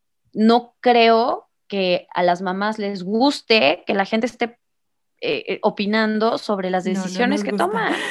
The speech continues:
Speaker 2: <laughs>
Speaker 1: Exacto. Entonces, bueno, eso, como el, de verdad hay que cambiar el chip que tenemos respecto a la maternidad, ¿no? Hoy creo que además tenemos este, esta gran presión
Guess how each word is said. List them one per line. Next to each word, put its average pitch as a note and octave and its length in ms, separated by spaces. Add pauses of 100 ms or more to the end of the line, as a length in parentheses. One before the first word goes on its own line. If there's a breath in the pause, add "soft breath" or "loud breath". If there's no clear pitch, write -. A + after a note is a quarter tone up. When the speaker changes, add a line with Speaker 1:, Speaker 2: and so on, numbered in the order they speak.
(120)
Speaker 2:
<laughs> D4 880
Speaker 1:
Exacto. B3 840
Entonces, C4 440
bueno, A#3+ 320
eso, B3+ 640
como G3 200
el, F#3+ 140 (460 soft breath)
de A#3 200
verdad B3+ 380
hay D4+ 120
que C4+ 180
cambiar G3 400
el F#3+ 180
chip - 360 (100)
que F#3+ 100
tenemos F#3 640
respecto - 500
a - 20
la E3 120
maternidad, D#3 760 (560)
¿no? - 240 (240)
Hoy A3 280
creo G3 300
que F3 80
además E3 520
tenemos E3 380
este, D#3+ 760 (140)
esta F#3+ 300
gran F3 360
presión F3 720